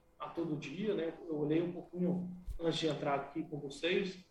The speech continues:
as últimas rodadas de previsão de chuva ainda não mostram volumes consideráveis pra gente aqui, é, nos próximos quinze dias.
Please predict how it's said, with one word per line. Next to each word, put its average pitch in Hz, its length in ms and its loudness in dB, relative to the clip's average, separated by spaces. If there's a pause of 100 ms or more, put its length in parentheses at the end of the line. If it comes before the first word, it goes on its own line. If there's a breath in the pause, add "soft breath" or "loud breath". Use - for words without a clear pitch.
(160)
as 139 160 0
últimas 190 400 4
rodadas 175 580 6
de - 80 -2
previsão 151 400 -2
de - 100 -8
chuva 151 420 -2 (360)
ainda 185 340 8
não 202 160 12
mostram 180 540 6
volumes 151 400 0
consideráveis 143 680 0
pra 147 200 -6
gente 135 360 -6
aqui, 147 340 -8 (420)
é, 135 80 -10
nos 135 160 -4
próximos 143 480 0
quinze 151 360 0
dias. 170 580 -4